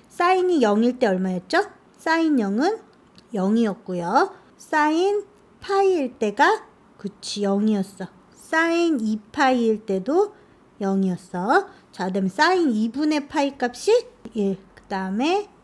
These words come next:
사인 이분의 삼 파이일 때가 마이너스 일.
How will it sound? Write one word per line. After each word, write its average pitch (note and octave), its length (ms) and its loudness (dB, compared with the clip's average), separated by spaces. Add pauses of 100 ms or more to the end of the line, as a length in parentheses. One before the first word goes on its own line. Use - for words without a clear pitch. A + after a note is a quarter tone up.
(160)
사인 D#4 640 0
이분의 A3+ 560 0
삼 C4+ 300 -2
파이일 A3+ 460 -2
때가 C#4+ 480 0 (300)
마이너스 G3 720 -2
일. G3+ 260 -4